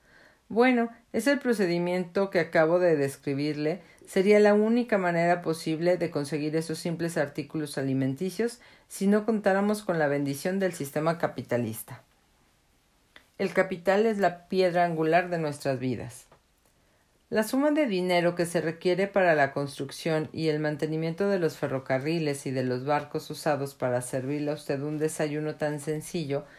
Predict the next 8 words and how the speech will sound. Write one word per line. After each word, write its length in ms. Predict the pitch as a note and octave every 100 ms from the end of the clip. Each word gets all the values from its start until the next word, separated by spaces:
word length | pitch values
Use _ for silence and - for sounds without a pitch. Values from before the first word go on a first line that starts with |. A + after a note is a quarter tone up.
| - - _
es 140 | B3+ C4
tan 180 | D4 C#4+
enorme 460 | A3+ F#3 G3+ A3
que 100 | G#3+
la 100 | F3
imaginación 680 | D#3+ D#3+ E3+ D#3 D#3 - E3
se 140 | E3+
marea. 520 | F3 F3 F#3+ G#3 F3